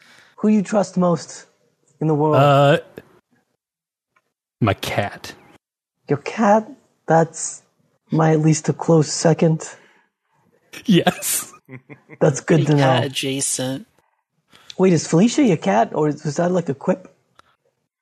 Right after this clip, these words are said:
Speaker 2: N-,
Speaker 3: No.
Speaker 2: no, no, I, I, I literally have a cat. She,
Speaker 1: That's
Speaker 2: she's
Speaker 1: on the
Speaker 3: You have
Speaker 1: island
Speaker 3: pic-,
Speaker 1: or off?
Speaker 2: No,
Speaker 3: do you have
Speaker 2: off, off the
Speaker 3: pictures, or,
Speaker 2: island,
Speaker 3: like
Speaker 2: off the island.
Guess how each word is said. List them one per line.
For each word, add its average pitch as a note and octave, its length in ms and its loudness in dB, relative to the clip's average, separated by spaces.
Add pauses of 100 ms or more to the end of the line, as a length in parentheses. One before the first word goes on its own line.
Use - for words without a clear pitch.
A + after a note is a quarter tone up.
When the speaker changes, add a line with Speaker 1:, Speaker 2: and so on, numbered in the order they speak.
(200)
Speaker 2:
N-, F3+ 160 2
Speaker 3:
No. C#3 200 2
Speaker 2:
no, C3+ 400 2
no, C3 260 2
I, A#2+ 80 4 (160)
I, C3+ 240 0
I D3 80 -2
literally A2+ 540 0
have G#2 180 -10
a - 40 -20
cat. A#2 380 -8 (340)
She, - 180 -8
Speaker 1:
That's - 200 -14
Speaker 2:
she's A#2+ 340 -2 (840)
Speaker 1:
on F#3 220 4
the A#3 60 4
Speaker 3:
You A#3+ 80 6
have A#3+ 100 4
Speaker 1:
island B3 220 2
Speaker 3:
pic-, C#3+ 100 2
Speaker 1:
or C#3+ 40 2
off? D#3 560 -2 (160)
Speaker 2:
No, C3+ 180 4
Speaker 3:
do B2 60 2
you C3 40 2
have C3+ 100 2
Speaker 2:
off, A#2+ 60 -4
off - 80 -16
the D3 60 -4
Speaker 3:
pictures, F#3 520 -2
or, - 40 -2
Speaker 2:
island, B2 140 0
Speaker 3:
like A#2+ 120 0
Speaker 2:
off C#3 200 -4
the D3 120 -8
island. - 160 -16